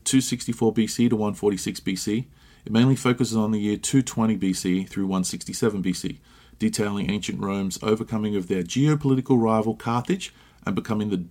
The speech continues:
dominant Mediterranean force. Books one through five are the Histories introduction, set during Polybius' lifetime, and describe political affairs in the leading Mediterranean states during the time, including ancient Greece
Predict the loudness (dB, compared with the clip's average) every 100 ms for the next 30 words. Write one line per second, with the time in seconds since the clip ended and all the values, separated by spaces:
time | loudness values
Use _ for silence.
0 | _ 4 4 4 2 0 2 2 0 -4
1 | -4 -6 -6 -6 -6 -12 -16 -20 -20 _
2 | 0 0 2 2 2 0 0 2 2 2
3 | -2 -18 -20 _ _ -6 -4 -4 2 2
4 | 2 -2 -2 -2 -4 0 -2 -2 -2 -2
5 | -4 -20 -20 -20 -20 _ 0 0 4 4
6 | 4 4 4 4 4 0 0 -2 -2 0
7 | 0 0 -4 -6 -2 -2 0 2 2 4
8 | 2 2 0 2 -2 -4 -6 -2 0 2
9 | 2 0 0 -2 -2 -2 -2 -2 -4 -4
10 | -4 -4 -4 -6 -6 -6 -6 -2 -2 -2
11 | -4 -4 -4 -2 0 -2 -6